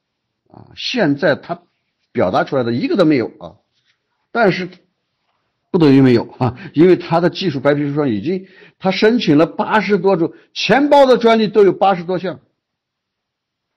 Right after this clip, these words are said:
啊，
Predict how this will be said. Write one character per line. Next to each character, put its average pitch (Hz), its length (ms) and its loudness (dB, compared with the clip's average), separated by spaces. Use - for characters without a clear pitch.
啊， 87 400 -8